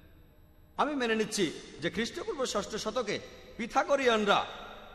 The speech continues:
এই লোকগুলো একটা মতবাদ দিয়েছিল যে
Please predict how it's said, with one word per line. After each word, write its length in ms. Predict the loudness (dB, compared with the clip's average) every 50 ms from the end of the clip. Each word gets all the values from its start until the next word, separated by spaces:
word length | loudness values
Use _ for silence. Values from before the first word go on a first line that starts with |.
| -18 -20 -20 -20 -20 -4 4
এই 180 | 6 6 6 8
লোকগুলো 500 | 8 8 8 8 6 4 6 6 6 4 2 -4 -10 -6 -4
একটা 200 | -2 0 2 2
মতবাদ 400 | 2 2 2 2 0 -2 -2 4
দিয়েছিল 420 | 6 6 6 6 4 2 2 2 2 0 -6 -12 -14 -14 -16 -16 -18 -16 -4
যে 300 | 2 4 4 4 2 0